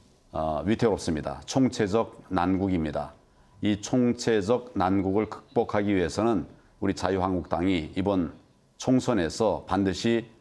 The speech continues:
승리해야 된다고 생각합니다. 아, 저희들 모든 힘을 기울이고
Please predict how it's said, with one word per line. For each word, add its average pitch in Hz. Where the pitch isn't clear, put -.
승리해야 151
된다고 95
생각합니다. 78
아, 85
저희들 95
모든 120
힘을 127
기울이고 80